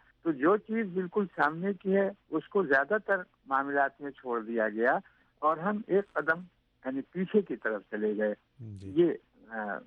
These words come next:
Speaker 1: میں، میں نے ما-، محسوس کیا۔
Speaker 2: جی، جی۔
Speaker 1: اگر وہ نہ، یہ بات نہ ہوتی تو شاید وہ تمام کی تمام جو ہے، آ، اب جیسے میرے سامنے ہے فرہنگ اصطلاحات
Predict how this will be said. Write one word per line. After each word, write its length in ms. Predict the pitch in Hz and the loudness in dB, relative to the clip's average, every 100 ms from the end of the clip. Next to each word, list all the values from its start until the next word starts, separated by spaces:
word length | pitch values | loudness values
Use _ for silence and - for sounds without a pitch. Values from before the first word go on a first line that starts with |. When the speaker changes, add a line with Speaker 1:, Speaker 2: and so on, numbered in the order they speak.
| - | -8
Speaker 1:
میں، 220 | 127 123 - 233 | -2 -2 -4 -6
میں 160 | 113 | -4
نے 100 | 110 | -4
ما-، 180 | 107 104 - | -4 -6 -10
محسوس 440 | 110 101 - 107 - | -14 -14 -10 -10 -8
کیا۔ 260 | 117 131 151 _ _ 120 | 0 2 0 _ _ -10
Speaker 2:
جی، 40 | |
جی۔ 80 | 107 | -6
Speaker 1:
اگر 160 | 120 127 - _ 107 117 - 120 | -2 -4 -4 _ -20 -20 -14 -2
وہ 160 | 147 139 | 0 0
نہ، 60 | 156 120 | -2 -2
یہ 160 | 139 135 | -2 2
بات 300 | 135 - 135 | 0 0 -4
نہ 60 | |
ہوتی 420 | 147 127 - 139 202 _ _ _ | -2 -2 -4 -6 -6 _ _ _
تو 60 | 131 - | -12 0
شاید 220 | 127 143 | 0 0
وہ 100 | 143 | -2
تمام 380 | 127 117 113 113 | -6 -4 -2 -2
کی 140 | 113 - | -8 -18
تمام 320 | 104 104 101 104 | -10 -8 -6 -8
جو 160 | 101 | -8
ہے، 80 | 107 - _ _ _ | -8 -10 _ _ _
آ، 100 | 117 110 107 95 _ | 0 2 0 -4 _
اب 140 | 120 120 | -6 2
جیسے 260 | 147 165 | 2 2
میرے 240 | 160 147 147 - | 0 2 0 0
سامنے 360 | 110 117 123 | -4 -2 -4
ہے 160 | 117 127 - _ _ _ - | -2 -4 -6 _ _ _ 0
فرہنگ 380 | 131 123 143 139 | 2 2 -2 -4
اصطلاحات 720 | 131 - 120 - 113 113 | -6 -8 -14 -2 -2 0